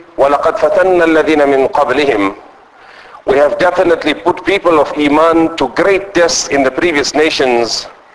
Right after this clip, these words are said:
And what is the objective of this test? Now this is on a macro level as an ummah. Let us at the same time apply this into our own lives,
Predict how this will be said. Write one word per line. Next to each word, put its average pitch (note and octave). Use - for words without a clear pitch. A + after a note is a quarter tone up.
And B2+
what -
is F#3+
the E3
objective F3+
of B2+
this A#2+
test? -
Now A2+
this D#3
is E3
on D3+
a C#3+
macro F3
level D#3
as B2+
an C3
ummah. C#3
Let B2+
us D3
at D#3
the D#3
same G#3
time A#2
apply F#3
this D#3
into D#3+
our C#3
own F3+
lives, D3